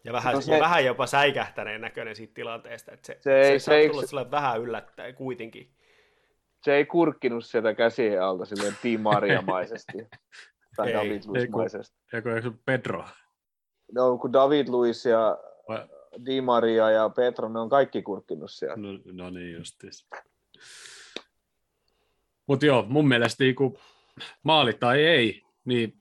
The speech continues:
Speaker 3: ulos. Ei, niinku,
Speaker 1: Mm.
Speaker 3: et se niinku voi vaan tollain pelata.
Speaker 1: Mm.
Speaker 3: Tai siis niinku, se on vähän niinku se, no,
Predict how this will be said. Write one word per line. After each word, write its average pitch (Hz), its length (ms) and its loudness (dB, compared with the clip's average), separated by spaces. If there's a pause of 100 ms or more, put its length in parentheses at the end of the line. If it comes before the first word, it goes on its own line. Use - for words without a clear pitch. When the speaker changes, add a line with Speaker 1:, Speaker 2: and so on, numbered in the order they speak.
(300)
Speaker 3:
ulos. 92 420 -6
Ei, 123 180 -4
niinku, 127 420 -8 (680)
Speaker 1:
Mm. 104 300 -14 (220)
Speaker 3:
et 127 120 -6
se 131 100 -4
niinku 147 260 -4
voi 110 200 0
vaan 98 220 -6 (540)
tollain 95 440 -2
pelata. 80 400 -10 (960)
Speaker 1:
Mm. 104 140 -16
Speaker 3:
Tai 110 160 -4
siis 107 340 -14
niinku, 107 400 -10 (3250)
se - 80 0
on 143 60 0
vähän 165 160 2
niinku 165 320 -2
se, 151 160 -2 (1120)
no, 156 360 -4